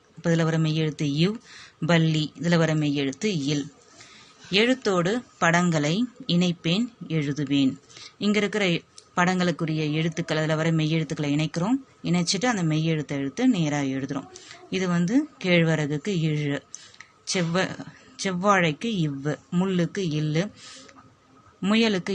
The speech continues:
இல்லு, வேருக்கு இரு, மிளகாய்க்கு ஈ. உரிய மெய்யெழுத்தை நிரப்புவேன். வால், இல்லு. தாழ்பாலுக்கு இழு, மயில், இல்லு. கொய்யா, ஈ. செவ்வந்தி, யு. ஏர், எர்.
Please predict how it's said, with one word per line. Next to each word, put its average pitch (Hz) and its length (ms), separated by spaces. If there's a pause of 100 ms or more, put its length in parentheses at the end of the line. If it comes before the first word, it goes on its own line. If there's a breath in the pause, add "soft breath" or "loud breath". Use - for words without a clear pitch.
இல்லு, 170 240 (140)
வேருக்கு 175 520
இரு, 156 260
மிளகாய்க்கு 165 680 (340)
ஈ. 151 120 (1040 loud breath)
உரிய 240 420
மெய்யெழுத்தை 180 640
நிரப்புவேன். 156 580 (180)
வால், 165 400 (380)
இல்லு. 165 340 (520 soft breath)
தாழ்பாலுக்கு 165 760
இழு, 170 340 (180)
மயில், 170 500 (340)
இல்லு. 165 360 (520 loud breath)
கொய்யா, 175 440 (280)
ஈ. 170 140 (680 soft breath)
செவ்வந்தி, 170 640 (240)
யு. 175 260 (360)
ஏர், 170 400 (360)
எர். 156 200